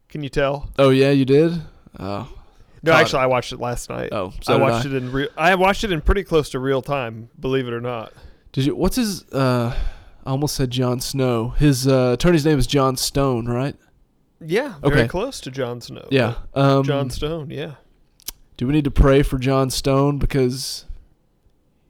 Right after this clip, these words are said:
Speaker 2: he's got a one thirty-five on the bench, and by rep number three, he's already, uh, <laughs> unable to get it off his chest?
Speaker 1: <laughs> I don't see anything wrong with that, actually.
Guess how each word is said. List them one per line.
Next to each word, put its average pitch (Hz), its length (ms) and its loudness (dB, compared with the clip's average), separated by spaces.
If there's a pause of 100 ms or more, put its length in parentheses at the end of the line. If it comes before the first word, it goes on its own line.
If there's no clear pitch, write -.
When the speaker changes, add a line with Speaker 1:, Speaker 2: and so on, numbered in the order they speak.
(420)
Speaker 2:
he's 131 180 0
got 131 180 2
a 123 120 -4 (360)
one 139 340 2
thirty-five 135 800 4
on 127 100 2
the 135 80 0
bench, 135 420 2
and 135 120 -2
by 120 160 4
rep 123 280 4
number 131 240 0
three, 131 440 2
he's 123 180 -2
already, 123 460 2
uh, 113 300 -2 (160)
<laughs> - 200 -8
unable 131 380 6
to 135 60 2
get 143 140 4
it 147 80 6
off 139 180 6
his 143 120 -2
chest? 131 500 2 (160)
Speaker 1:
<laughs> - 1120 -16
I 170 60 6
don't 196 120 4
see 180 160 2
anything 160 240 0
wrong 165 240 2
with 143 100 -2
that, 131 140 -2
actually. 135 480 -6